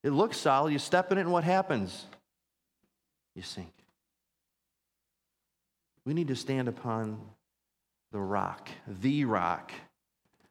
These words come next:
Jesus Christ, and the things that he shares with us. Paul charges Timothy and every pastor from that time on to be faithful to preach the word of God, no matter what the cost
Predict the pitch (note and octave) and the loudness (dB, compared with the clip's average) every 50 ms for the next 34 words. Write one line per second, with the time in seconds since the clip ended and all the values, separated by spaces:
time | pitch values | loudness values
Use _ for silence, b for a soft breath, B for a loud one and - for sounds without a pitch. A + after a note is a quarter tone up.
0 | _ _ - - B2 B2+ B2 A2 A#2+ A2+ - - - - A#2+ A2 G2+ F#2 - - | _ _ -8 -4 -2 -2 -2 -2 -4 -6 -6 -6 -4 0 0 0 0 -2 -6 -10
1 | - - G#2 G2 G#2 G2+ - - A2+ A2 G2+ - - G#2 G#2 F#2+ - - A2 G#2 | -8 -8 -4 -4 -4 -4 -2 -2 -4 -4 -4 -4 -4 -6 -4 -4 -4 -2 -2 -2
2 | G2+ G2 F#2+ G2+ F#2+ F#2 - - E2+ E2+ - - - - - _ _ _ _ _ | -2 -4 -4 -8 -8 -8 -8 -14 -16 -16 -16 -16 -18 -20 -20 _ _ _ _ _
3 | _ _ _ _ _ _ _ _ _ _ _ _ _ _ _ _ _ _ _ _ | _ _ _ _ _ _ _ _ _ _ _ _ _ _ _ _ _ _ _ _
4 | _ _ _ _ _ _ _ _ _ _ _ _ _ _ _ _ _ _ _ _ | _ _ _ _ _ _ _ _ _ _ _ _ _ _ _ _ _ _ _ _
5 | _ _ _ _ _ _ _ _ - - D3+ C#3+ C#3+ - - C#3+ C#3 D3 C#3+ C3+ | _ _ _ _ _ _ _ _ -2 2 2 2 2 2 2 2 4 2 2 -2
6 | C3+ C3 - - D3 C#3+ C#3 B2 - - B2 A#2+ A2 B2 C3 A#2+ B2+ C3 A#2 A2 | -4 -4 -2 -2 -2 0 0 -2 -2 -2 -2 0 0 0 0 0 0 -2 -2 -2
7 | - - C3 B2+ B2 B2 - A#2 - B2 A2+ A#2 A2+ A2+ - A#2+ A2 A2 A2 G#2+ | -2 -2 0 0 0 -2 -4 -4 -2 -2 -2 -2 -2 -2 -4 -4 -2 0 0 0
8 | G#2+ G#2 G2+ - A#2 G2+ A2 G#2 F#2+ - - - B2 A#2+ A#2+ A#2 - - A2+ G#2+ | -2 -2 -4 -6 -6 -6 -6 -6 -8 -10 -8 -6 -4 -4 -6 -6 -6 -6 -6 -6
9 | - - G2+ - - - - C3+ B2+ A#2+ - - - B B B B B A#2 A2 | -6 -12 -12 -12 -8 -2 -2 -2 -2 -2 -6 -12 -16 B B B B B -4 -2
10 | G#2+ A#2+ B2 B2 A#2+ A#2+ A#2+ - F2+ G#2 F2+ F#2 F#2 A2+ A2 A2 A2 G#2 A2 A2 | 0 2 2 2 2 0 -2 -2 -4 -4 -4 -2 0 2 2 2 2 0 0 0
11 | A2 A2 A2 A2 A2+ A2+ G#2+ A2 B2+ C3+ C3 - B2 - - - B2+ B2 A#2+ A#2 | 0 2 2 2 2 2 2 2 0 0 0 -4 -6 -4 0 2 2 2 2 0
12 | - - | -4 -10